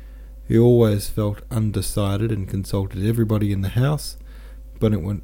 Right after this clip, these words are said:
when it was possible to have a domestic serf conscripted instead of a land worker, he did so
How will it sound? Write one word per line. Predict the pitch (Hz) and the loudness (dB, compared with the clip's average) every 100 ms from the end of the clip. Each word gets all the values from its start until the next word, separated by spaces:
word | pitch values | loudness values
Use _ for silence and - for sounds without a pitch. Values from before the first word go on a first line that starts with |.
| - | -2
when | 120 | 0
it | 92 | 0
was | 95 | -4
possible | - 135 - 113 104 | -6 -6 -4 -2 -2
to | 98 | -2
have | 110 104 | -2 -2
a | |
domestic | 98 101 - 107 | 0 -2 -2 -4
serf | - 104 98 - | -2 0 -2 -6
conscripted | - 92 - - 139 - 90 | -6 -6 -2 0 0 0 -2
instead | 92 - 104 | -4 -4 -4
of | 92 - - | -4 -6 -8
a | - | -6
land | 85 101 123 110 | -2 2 2 2
worker, | 90 87 - 98 - - - - - - | 0 -2 -4 -6 -10 -18 -18 -18 -10 -2
he | 120 | 2
did | 135 | 2
so | - 117 110 107 | 4 4 6 4